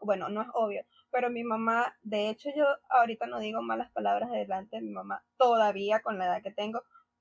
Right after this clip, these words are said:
Aparte que me parece que sería irrespetuoso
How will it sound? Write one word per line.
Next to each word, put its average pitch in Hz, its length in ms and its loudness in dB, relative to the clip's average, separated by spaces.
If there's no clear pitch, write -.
Aparte 233 440 6
que 233 80 -2
me 233 140 -2
parece 247 540 4
que 220 480 0
sería 226 340 -2
irrespetuoso 262 840 2